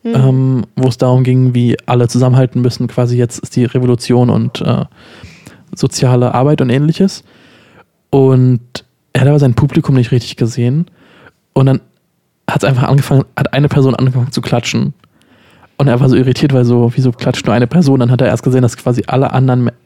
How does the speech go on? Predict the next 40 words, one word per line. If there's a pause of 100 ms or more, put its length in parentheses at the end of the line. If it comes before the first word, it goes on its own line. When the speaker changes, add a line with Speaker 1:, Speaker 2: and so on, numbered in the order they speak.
(120)
Speaker 2:
Menschen
durch
Roboter
schon
ersetzt
wurden. (520)
Und
es
war
also
nur
noch
eine
echte, (140)
ein
echter
Speaker 1:
Oh
Speaker 2:
Mensch,
der
halt
in
Speaker 1:
nein.
Speaker 2:
diesem, (1000)
äh, (440)
ja,
an
diesem
Fließband
gearbeitet
hat. (1200)
Ja, (260)
es
war
natürlich
wieder
eine
Speaker 1:
Ah,
mhm.
Speaker 2:
dunkle
Satire,